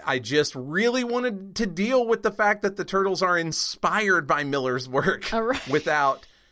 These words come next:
Speaker 1: making it quite so incestuous. So I'm
Speaker 2: Mm-hmm.
Speaker 1: just not having it. I'm not
Speaker 2: Okay.
Speaker 1: having it.
Speaker 2: All right.
Speaker 1: So, sorry, a-holes. Probably I will need something to talk about during season two, so I'm not gonna say I'll never do it, but I'm not gonna do it this time.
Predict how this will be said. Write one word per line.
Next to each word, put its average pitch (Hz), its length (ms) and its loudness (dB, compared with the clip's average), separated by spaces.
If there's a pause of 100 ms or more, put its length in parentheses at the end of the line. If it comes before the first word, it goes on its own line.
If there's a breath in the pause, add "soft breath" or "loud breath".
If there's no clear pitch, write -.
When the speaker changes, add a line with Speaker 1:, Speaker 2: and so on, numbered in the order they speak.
(140 soft breath)
Speaker 1:
making 135 380 -2
it 131 140 -6
quite 127 440 0
so 117 400 2
incestuous. 107 880 -4
So 135 280 0
I'm 160 160 0
Speaker 2:
Mm-hmm. 185 60 -4
Speaker 1:
just - 520 0 (400)
not 135 280 0
having 101 280 -4
it. - 140 -20 (120)
I'm - 140 -4
not 113 140 0
Speaker 2:
Okay. 107 80 -6
Speaker 1:
having 87 220 -6
it. - 120 -20 (100)
Speaker 2:
All 196 140 -14
right. 320 380 -16
Speaker 1:
So, 85 320 -6 (180)
sorry, 202 480 2
a-holes. 160 720 4 (400 soft breath)
Probably 214 800 2
I 156 180 2
will 147 180 -4
need 139 400 -6
something 156 400 -4
to 127 80 -6
talk 123 280 0
about 139 260 0
during 117 240 -2
season 117 420 -6
two, 143 320 -2
so 131 200 0
I'm 120 120 2
not 135 180 2
gonna 127 140 -4
say 123 180 0
I'll 95 160 -4
never 107 400 -2
do 214 260 0
it, 220 220 -2
but 143 100 4
I'm 131 120 0
not 127 200 2
gonna 117 180 0
do 107 180 -2
it 92 120 -8
this 92 180 -8
time. 80 280 -12